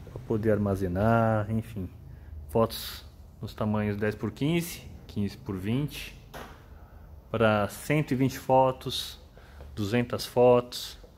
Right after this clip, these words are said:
trezentas fotos e quinhentas fotos em diversos formatos, em diversas coleções, tá? Coleção infantil, diversas capas,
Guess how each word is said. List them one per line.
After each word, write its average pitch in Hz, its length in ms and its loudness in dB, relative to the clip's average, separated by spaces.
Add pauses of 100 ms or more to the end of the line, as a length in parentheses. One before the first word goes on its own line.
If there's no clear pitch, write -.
(380)
trezentas 113 640 -2
fotos - 680 0 (520)
e 156 60 -4
quinhentas 131 560 0
fotos - 540 -4
em 127 80 -4
diversos 110 480 0
formatos, 113 840 -2 (520)
em 110 120 -4
diversas 107 540 -2
coleções, 120 880 -4 (640)
tá? 113 280 -4 (760)
Coleção 113 480 -2
infantil, 117 880 0 (4000)
diversas 104 460 0
capas, 123 760 0